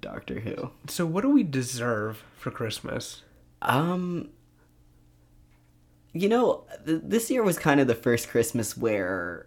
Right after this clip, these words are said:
Speaker 1: when asking my family what kind of gifts I wanted, I had just really boring ideas. You know,
Speaker 2: Yeah.
Speaker 1: I was like, "Glasses cleaner."
Speaker 2: Yeah.
Speaker 1: "A new S D card for my phone."
Speaker 2: A suitcase, please.
Speaker 1: Yeah.
Speaker 2: And then my girlfriend bought me a suitcase.
Speaker 1: Nice. But,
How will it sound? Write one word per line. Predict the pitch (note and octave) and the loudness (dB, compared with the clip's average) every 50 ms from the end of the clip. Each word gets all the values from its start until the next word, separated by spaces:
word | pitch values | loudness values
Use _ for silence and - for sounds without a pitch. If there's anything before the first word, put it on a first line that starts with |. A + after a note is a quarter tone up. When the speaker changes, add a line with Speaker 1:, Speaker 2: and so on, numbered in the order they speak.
| _ - | _ -4
Speaker 1:
when | B2+ A#2+ A2+ | -2 -2 -2
asking | F#2+ D#2+ A2+ A#2 A2 - - - A2 G#2+ G2+ | -2 -2 -2 -2 -2 -4 -6 -6 -6 -4 -4
my | G2+ F#2 E2+ | -4 -4 -6
family | E2 - - - A2 G2 F#2 F#2+ F2+ E2 D2+ | -8 -8 -6 -6 -4 -4 -4 -4 -4 -4 -4
what | D2 E2 - - | -6 -8 -8 -10
kind | - - F2 E2 | -10 -10 -8 -8
of | E2 - - | -10 -10 -10
gifts | - C2+ - - - | -10 -10 -8 -8 -8
I | - E2+ | -8 -8
wanted, | D#2 C2+ C2 - D2 E2 D#2+ - | -8 -8 -10 -12 -14 -12 -10 -10
I | - - | -8 -8
had | A#2+ A2 E2 E2 F#2 | -8 -6 -6 -6 -6
just | - D#2 - G#2 - - | -8 -8 -8 -8 -10 -8
really | - G2+ F#2 F#2 F2+ - | -6 -6 -4 -4 -6 -6
boring | D#2+ - - - - D2 E2+ E2+ C#2+ | -6 -6 -6 -6 -6 -6 -10 -8 -8
ideas. | C2+ C2 - - C2+ B1+ C2+ C2+ D#2 G2+ | -8 -8 -8 -8 -10 -8 -8 -6 -4 0
You | C#3+ C3+ | 2 2
know, | B2 | 2
Speaker 2:
Yeah. | A#2+ G2+ G2 | 2 2 0
Speaker 1:
I | G#2+ | 0
was | G#2+ G#2+ | 0 0
like, | G#2+ F#2+ - - - | -2 -4 -6 -8 -12
"Glasses | - - B2 A#2+ A#2 A2+ A#2 - - G2+ E2 - | -8 -2 0 2 2 2 2 0 -4 -8 -8 -8
cleaner." | - - - E2+ D#2 E2 D2 C#2 C#2 B1+ A#1+ - - - - - - - | -12 -12 -12 -10 -10 -10 -10 -12 -12 -12 -14 -16 -16 -20 -20 -20 -12 -4
Speaker 2:
Yeah. | - C#3 C3 B2+ A2+ G#2 G2+ - | 0 2 2 2 0 -2 -2 -2
Speaker 1:
"A | A#2 A#2 | 0 0
new | A#2+ A#2+ B2 B2 | 2 2 2 4
S | A#2+ A2 A2+ G#2+ - | 4 4 2 0 -2
D | - A2 A2 G#2 | -4 -4 -4 -4
card | G2+ - G#2+ G2 F#2+ F#2 G2 G2 | -4 -2 -2 -2 -2 -2 -4 -6
for | - - F#2+ | -8 -8 -6
my | F#2+ F#2+ G2 G2+ G2+ G2 F#2 - - _ _ _ _ | -4 -4 -2 -2 -4 -4 -6 -8 -12 _ _ _ _
phone." | _ - - - F2+ E2+ C#2+ C#2 C#2 C#2+ C#2 C#2 C#2+ C#2 - | _ -20 -18 -12 -10 -10 -8 -8 -8 -8 -10 -10 -12 -8 -2
Speaker 2:
A | - D3 | 0 0
suitcase, | - - - - - - F3 F3 F3 - - - C3+ A#2+ G2+ F#2+ F#2 - - - - - - - - | 0 0 -2 -2 2 2 2 2 0 -4 -8 -6 -4 -4 -6 -6 -10 -10 -10 -8 -8 -10 -10 -8 -4
please. | C3 B2 B2+ | 0 4 4
Speaker 1:
Yeah. | B2+ B2 A2+ A2+ A#2+ B2+ A#2+ - - | 6 6 6 4 2 0 0 0 0
Speaker 2:
And | D3 C#3+ C3 | 0 2 4
then | C3 B2+ B2+ | 4 2 4
my | B2 B2+ C3 | 2 2 4
girlfriend | B2 C3 B2+ B2 - - C3+ A#2+ | 4 4 4 4 2 0 0 2
bought | A2 A#2 A#2 - - | 2 0 0 0 -2
me | A#2+ A#2 | -2 -2
a | A#2 | -2
suitcase. | A2+ - C3 A#2+ A2 - A#2 G2 A#2+ C3+ | -2 -2 -2 -4 -4 -4 -4 -2 0 2
Speaker 1:
Nice. | D3 A#2 - - G3+ - - - _ _ _ _ - - - - - - - - | 2 2 2 0 -2 -4 -8 -14 _ _ _ _ -20 -20 -20 -20 -20 -20 -18 -8
But, | - - G#2+ G#2 - - - - | -2 -2 -2 -2 -2 -6 -10 -14